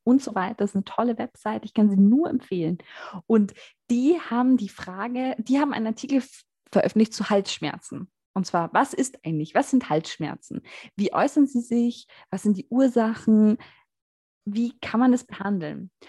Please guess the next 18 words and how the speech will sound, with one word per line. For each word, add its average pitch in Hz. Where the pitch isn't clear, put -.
Und 240
Kapitel 233
zehn 254
von 240
dreizehn 202
zum 190
Thema 190
Halsschmerzen 220
beschäftigt 240
sich 226
genau 190
mit 220
der 196
Frage, 190
hilft 254
Sperma 180
bei 185
Halsschmerzen? 160